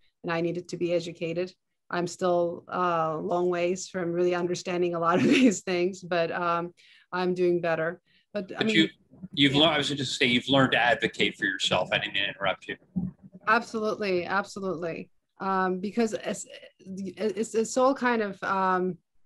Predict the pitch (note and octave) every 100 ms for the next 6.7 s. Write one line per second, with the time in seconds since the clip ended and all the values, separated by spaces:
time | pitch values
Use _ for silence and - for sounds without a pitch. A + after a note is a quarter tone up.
0 | - _ - A3 A3 G3+ F#3+ F3+ G3 F3
1 | E3+ F3 F#3 F3+ C3+ F3 _ - F#3+ G#3+
2 | A3+ A3 - G#3+ G3 G#3 G3 F#3+ F#3 F#3
3 | E3 _ _ _ _ _ _ _ _ _
4 | _ _ - - A3+ A3 G3+ F#3+ F#3+ F#3+
5 | G#3 G3+ F#3+ G3 G3 G#3+ G3+ F#3 E3 -
6 | G#3+ A3 F#3+ F#3 F#3+ G3 F#3